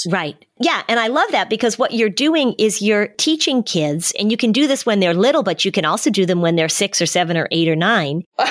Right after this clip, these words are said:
Speaker 2: Uh, the jig is up.
Speaker 1: Yeah. <laughs> Well, you wouldn't use a baby doll, but what you could say is, "You know what? There are certain things that are really good for sleep.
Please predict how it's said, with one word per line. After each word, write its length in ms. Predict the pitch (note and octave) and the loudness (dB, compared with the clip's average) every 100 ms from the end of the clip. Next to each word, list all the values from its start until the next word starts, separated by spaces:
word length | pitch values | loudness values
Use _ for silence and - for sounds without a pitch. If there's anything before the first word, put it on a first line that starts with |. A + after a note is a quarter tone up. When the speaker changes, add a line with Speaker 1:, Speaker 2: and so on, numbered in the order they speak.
| - - B4+ - A4 - | -4 -4 -2 0 0 2
Speaker 2:
Uh, 160 | G3 | 0
the 120 | E3 F#3 | 0 0
jig 240 | E3+ F#3 | 0 0
is 140 | D#3 | 0
up. 260 | - - - - | -2 -4 -8 -2
Speaker 1:
Yeah. 240 | C#4+ - | 0 2
<laughs> 1200 | C4+ F4+ A#4 D#5+ F5 F5+ D4+ E4+ D#4 C#4+ - - - | 0 -2 -2 -2 0 0 0 -2 -2 -2 -2 -4 0
Well, 120 | D4 | 2
you 140 | D4 | 2
wouldn't 240 | E4+ D#4+ C#4+ | 2 2 0
use 200 | D4+ C#4 | 2 0
a 60 | |
baby 320 | G#3 C4+ D4+ | 0 0 0
doll, 300 | B3 F3+ D#3+ - - | 0 0 -2 -6 -6
but 160 | C#4+ B3 | -2 0
what 160 | D4+ | 0
you 120 | C#4 D4+ | 0 0
could 200 | B3 G3+ | 0 0
say 400 | - F4+ F#4 E4+ | 0 2 2 0
is, 460 | - F#3+ F3+ F#3 - _ | 2 2 2 -2 -6 _
"You 80 | C4 | -2
know 100 | C#4 | 0
what? 140 | C#4 - | 0 0
There 140 | C#4 | 0
are 100 | C4 | 0
certain 500 | A#3+ - F4 - F4 | 0 0 -2 0 0
things 760 | D#4 C4+ G#3 D#3+ E3+ F#3 - - - _ _ | 0 0 0 0 -2 -2 -2 -6 -12 _ _
that 200 | F#3+ A3 | -2 0
are 120 | G#3+ G#3 | 0 0
really 360 | G3+ A3+ B3 | 0 0 0
good 260 | G3+ F3+ F#3 | 0 -2 0
for 320 | G#3 G3+ A3 - | 2 2 2 -2
sleep. 440 | - - A#4+ - | -4 0 0 -2